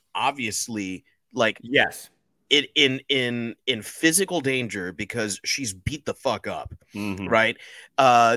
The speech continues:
Speaker 1: that she is just a crackhead, and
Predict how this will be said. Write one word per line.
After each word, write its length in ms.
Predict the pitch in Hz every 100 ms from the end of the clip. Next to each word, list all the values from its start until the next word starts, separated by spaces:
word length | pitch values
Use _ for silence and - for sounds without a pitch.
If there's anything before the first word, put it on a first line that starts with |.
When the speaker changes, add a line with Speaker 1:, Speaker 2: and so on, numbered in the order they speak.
| 123
Speaker 1:
that 200 | 131 -
she 300 | - - 165
is 160 | 151 113
just 400 | 101 120 127 -
a 60 | 131
crackhead, 720 | - 127 117 117 87 80 78 _ _ _ _ -
and 880 | 123 113 107 104 98 101 98 98